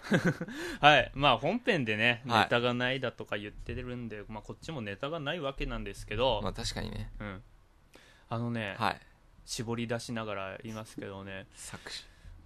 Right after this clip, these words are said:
Speaker 1: あれなんですよ。ラブプラスやってるって言うじゃないですか。まあ、今週のラブプラスみたいなこともやってるんですけど。
Speaker 2: はい。やってますね、咲田さん、今週も。
Speaker 1: 前ね、友達に、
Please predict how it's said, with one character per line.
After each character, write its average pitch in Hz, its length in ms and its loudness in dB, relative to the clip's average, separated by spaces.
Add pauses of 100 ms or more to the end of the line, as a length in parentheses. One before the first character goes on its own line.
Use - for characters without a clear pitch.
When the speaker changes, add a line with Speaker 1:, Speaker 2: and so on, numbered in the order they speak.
(300)
Speaker 1:
あ 123 120 -4
れ 165 120 -4
な 165 160 -6
ん 151 120 -8
で 117 120 -10
す - 160 -8
よ。 101 400 -4
ラ 135 160 -2
ブ 185 160 -6
プ 208 140 -8
ラ 180 100 2
ス - 160 -6
や 107 80 0
っ - 40 -8
て - 140 -6
る 110 60 -2
っ 113 40 -4
て - 200 -8
言 107 140 -4
う - 20 -8
じ 107 80 -4
ゃ - 20 -2
な 98 60 -4
い - 20 -4
で 98 60 -6
す - 120 -18
か。 98 300 0
ま 98 120 -4
あ、 98 40 -4
今 120 240 -6
週 127 160 -6
の 120 200 -2
ラ 117 120 2
ブ 120 140 -4
プ 135 120 -6
ラ 120 120 0
ス - 120 -12
み 104 120 -8
た 107 100 -6
い 104 40 -4
な 101 100 -6
こ 104 80 -12
と 104 80 -8
も 101 160 -8
や 95 60 -8
っ - 20 -20
て 139 160 -4
る 139 80 -2
ん 135 40 -4
で 110 60 -4
す - 80 -10
け 120 80 -6
ど。 113 380 4
Speaker 2:
は 87 200 0 (360)
い。 - 20 -8
や 104 80 -2
っ - 20 -14
て 110 120 -2
ま 107 100 2
す 113 100 -4
ね、 107 100 0
咲 90 200 -6
田 95 80 -10
さ - 140 -10
ん、 - 60 -14 (160)
今 92 120 -4
週 120 60 -2
も。 120 60 2
Speaker 1:
前 185 200 2
ね、 185 160 0
友 151 300 -2
達 185 280 -2
に、 180 400 0